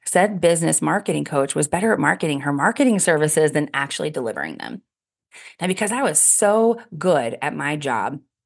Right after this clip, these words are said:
so good that people were remortgaging their homes and scraping together spare change just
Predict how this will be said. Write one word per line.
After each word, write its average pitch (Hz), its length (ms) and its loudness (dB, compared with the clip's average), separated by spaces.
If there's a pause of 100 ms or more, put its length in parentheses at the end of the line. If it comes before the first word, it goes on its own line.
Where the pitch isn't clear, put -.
(360)
so 226 380 4
good 175 360 0
that 139 140 -4
people 220 280 0
were 165 140 2
remortgaging 151 640 0
their 160 120 0
homes 139 360 -2
and 147 180 0
scraping 190 640 0
together 160 440 -2
spare 151 460 -2
change 151 600 -4
just 165 540 0